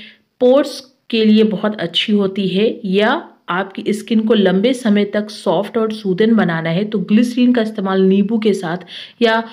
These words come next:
रोज़ वाटर के साथ किया जाता है। तो आधा चम्मच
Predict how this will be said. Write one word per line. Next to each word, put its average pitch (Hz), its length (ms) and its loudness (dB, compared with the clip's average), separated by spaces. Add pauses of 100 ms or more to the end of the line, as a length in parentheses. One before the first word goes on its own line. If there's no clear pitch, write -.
(440)
रोज़ 240 300 2
वाटर 190 280 2
के 190 140 -2
साथ 214 200 -4 (120)
किया 151 220 0
जाता - 300 -14
है। - 160 -16 (300)
तो 240 60 2
आधा 202 380 0
चम्मच 247 380 0